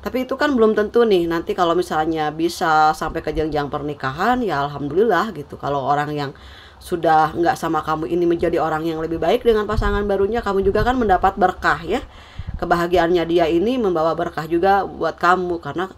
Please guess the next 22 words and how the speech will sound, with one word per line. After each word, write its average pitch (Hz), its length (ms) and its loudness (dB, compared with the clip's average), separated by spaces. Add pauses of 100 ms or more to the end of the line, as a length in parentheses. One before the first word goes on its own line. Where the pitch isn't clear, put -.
(140)
kamu 165 240 -4
juga 196 200 2
belum 180 160 2
tentu 165 240 -2
bisa 190 240 -2
menjalani 208 560 4
apa 202 240 4
yang 202 200 6
dijalani 180 520 2
oleh 190 280 4
pasangan 196 400 2
barunya 370 720 6
kan. 254 200 2 (1500)
Kamu 233 240 4
kok 415 80 4
udah 247 160 8
tahu 247 400 8
sifatnya, 202 640 0
sikapnya 185 400 -4
seperti 170 320 -8
apa 156 640 -2
ya? 254 160 -4